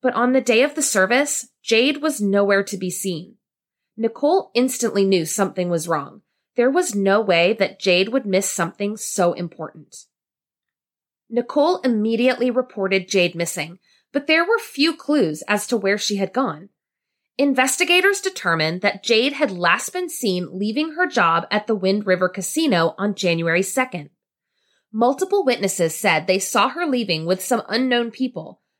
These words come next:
but other than that, there was nothing to indicate where she had gone or who she had gone with. Three weeks later, police officers from the Bureau of Indian Affairs discovered Jade's body in a field near the town of Athete,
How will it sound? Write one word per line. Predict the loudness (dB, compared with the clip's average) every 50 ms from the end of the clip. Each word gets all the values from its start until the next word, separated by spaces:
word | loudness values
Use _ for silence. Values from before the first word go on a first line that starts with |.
| _ _ -4
but | -2 -2 2
other | 2 2 2 2 2
than | 2 2 2
that, | 2 2 4 2 2 0 -4 _ _ _ _ 0
there | 0 2 2
was | 0 -2 -2 -4
nothing | -2 0 -2 -2 0 0 -2 -2 -2
to | -4 -4 -2
indicate | -2 0 0 0 -2 0 -2 -2 -2 -2 -8 -2
where | 2 2 2 2
she | 2 0 -2 -2
had | 0 -2 -4 -2
gone | -2 -2 -2 -2 -2 -4
or | -4 -2 -4 -4 -4 -6 -4
who | -2 -2 -2
she | -2 -2 -4 -2
had | -2 -2 -2 0
gone | 0 0 0 2
with. | 2 0 0 -2 -6 _ _ _ _ _ _ _ _ _ _ _ _ _ _ _ _ _ _ _ _ _
Three | -4 0 0 0
weeks | 2 2 0 -2 -4 -8 -2
later, | 0 2 2 2 0 -2 -4 -4 -8 _ _ _ _
police | -2 -2 0 2 0 0 -2 -2
officers | -2 -4 -4 -2 -4 -4 -4 -2 -2 -2 -4 -4
from | -2 -2 0 0
the | -2 -4
Bureau | -2 0 2 4 4 4 2 0
of | -2 -6 -4
Indian | -2 -2 -2 -2 -2 -2 -2
Affairs | -4 -4 -4 -4 -2 -2 -2 -4 -4 -6 -12 _ _ _ -4
discovered | -4 -4 -4 0 2 0 2 4 4 2 2 0 0
Jade's | 2 2 2 2 0 -4
body | -4 0 2 2 2 2 -2 -6 -6 -4
in | -4 -4
a | -4
field | -6 -6 -4 0 2 2 2 0 -4 -10 -14 -10
near | -6 -4 -4 -4
the | -4
town | -6 -8 -2 0 2 2 2
of | 0 -2 -4
Athete, | -6 -8 -10 -6 -6 -6 -6 -6 -8 -14